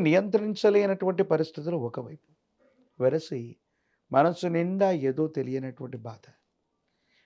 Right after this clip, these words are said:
మీరు చేసే పని మీద ఏకాగ్రత పెట్టలేకపోవటం, ఏకాగ్రత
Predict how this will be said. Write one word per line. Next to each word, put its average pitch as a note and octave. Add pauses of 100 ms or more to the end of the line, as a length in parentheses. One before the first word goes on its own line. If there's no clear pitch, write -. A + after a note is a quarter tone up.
(120)
మీరు A3
చేసే A3+ (100)
పని E3
మీద D3+ (1160)
ఏకాగ్రత F3 (120)
పెట్టలేకపోవటం, D3 (1080)
ఏకాగ్రత C#4+